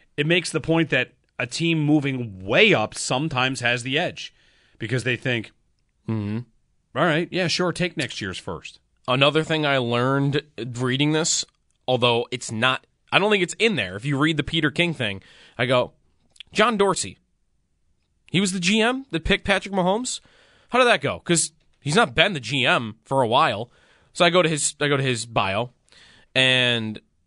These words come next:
Speaker 2: it's often said, I mean, different situations, different coaching situations, right? But it's often said, well, like, part of the reason the Bills didn't draft a quarterback that year was, well, they knew they were about to move on from Doug Whaley,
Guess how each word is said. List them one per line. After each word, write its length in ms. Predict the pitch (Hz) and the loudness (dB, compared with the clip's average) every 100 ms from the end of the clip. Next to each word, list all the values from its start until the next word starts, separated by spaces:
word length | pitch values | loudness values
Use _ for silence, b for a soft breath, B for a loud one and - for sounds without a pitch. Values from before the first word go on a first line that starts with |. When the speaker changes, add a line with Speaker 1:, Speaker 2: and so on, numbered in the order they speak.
| _ | _
Speaker 2:
it's 160 | - 160 | 0 2
often 380 | 190 196 190 160 | 4 2 0 0
said, 240 | - 196 | 2 4
I 40 | 180 | 4
mean, 220 | 180 - 123 | 0 -4 -14
different 380 | 117 104 117 117 | -10 -8 -8 -10
situations, 600 | - 139 120 - 131 123 | -12 -8 -8 -8 -10 -10
different 260 | 113 104 | -10 -10
coaching 380 | - 147 139 113 | -4 -4 -2 -4
situations, 540 | 104 104 98 92 117 104 | -6 -8 -8 -8 -8 -6
right? 200 | 117 139 | -4 -4
But 180 | 104 - B B B | -8 -8 B B B
it's 140 | 151 - | -2 2
often 400 | 180 190 180 156 | 2 2 -2 -2
said, 460 | - 220 196 147 | 0 2 4 2
well, 120 | 143 135 | 0 -2
like, 140 | 127 | -2
part 180 | - 135 | 0 0
of 40 | 127 | 0
the 60 | |
reason 320 | 127 131 127 | -2 -2 -2
the 80 | 120 | -2
Bills 420 | 110 123 117 110 | 0 0 0 -2
didn't 560 | 104 117 135 123 110 - b b b b b _ _ _ | -4 0 0 0 -6 -10 b b b b b _ _ _
draft 260 | - 117 - | -2 -2 -2
a 60 | - | 2
quarterback 420 | 233 254 110 101 | 2 2 -2 -2
that 160 | 107 | -6
year 300 | 95 98 139 - _ _ | -4 -8 -8 -12 _ _
was, 580 | 123 120 110 110 110 - | 0 2 2 0 -2 0
well, 80 | 156 | 4
they 100 | 160 | 6
knew 180 | 170 175 | 6 4
they 120 | 156 | 4
were 60 | 147 | 2
about 160 | 143 | 0
to 40 | 151 | 0
move 140 | 139 | 0
on 100 | 131 | -2
from 140 | 123 131 | -2 -2
Doug 180 | 120 | -2
Whaley, 400 | 104 175 123 90 | 2 0 0 -6